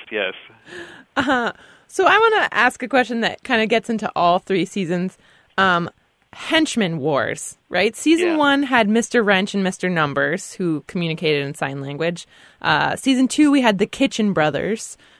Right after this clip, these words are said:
Speaker 2: who were
Speaker 1: Yeah.
Speaker 2: pretty much mute. Now we have Yuri and Mimo. Uh, Yuri likes to go on long tangents about Russia. Mimo has been silent so far.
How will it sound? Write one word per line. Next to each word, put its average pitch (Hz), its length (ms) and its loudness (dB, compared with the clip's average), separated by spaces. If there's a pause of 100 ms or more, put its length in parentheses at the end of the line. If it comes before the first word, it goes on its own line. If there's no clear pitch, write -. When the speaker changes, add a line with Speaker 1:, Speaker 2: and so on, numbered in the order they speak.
Speaker 2:
who 214 100 -6
were 190 140 0
Speaker 1:
Yeah. 202 140 -2
Speaker 2:
pretty 269 280 4
much 220 340 0
mute. 156 320 -4 (280)
Now 226 220 4
we 277 80 4
have 233 200 4
Yuri 214 720 0
and 165 320 -2
Mimo. 196 540 2 (420)
Uh, 151 320 -2 (240)
Yuri 208 560 2
likes 175 340 -2
to 196 100 -2
go 175 100 0
on 165 180 0
long 165 260 -2
tangents 165 440 -6
about 156 260 -6
Russia. 156 280 -4
Mimo 170 460 -2
has 143 160 -8
been 147 140 -8
silent 143 360 -10
so 147 100 -8
far. 156 240 -8